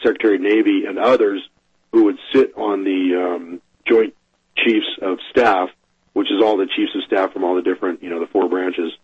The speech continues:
and the Marine Corps Commandant rather than Chief of Staff, I believe. Um,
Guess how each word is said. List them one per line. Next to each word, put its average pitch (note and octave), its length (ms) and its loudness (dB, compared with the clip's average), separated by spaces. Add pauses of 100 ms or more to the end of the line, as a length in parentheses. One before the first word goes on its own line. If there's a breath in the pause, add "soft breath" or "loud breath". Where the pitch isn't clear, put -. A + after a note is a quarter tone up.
(480)
and F#2 160 -2
the F2 440 0
Marine F#2+ 340 -2
Corps F2+ 240 0
Commandant F2 720 -4
rather E2+ 280 0
than E2+ 120 -10
Chief F2+ 220 0
of F2+ 80 -6
Staff, F2 320 -2
I F2 60 -2
believe. F2 280 0 (1200)
Um, F#2 640 0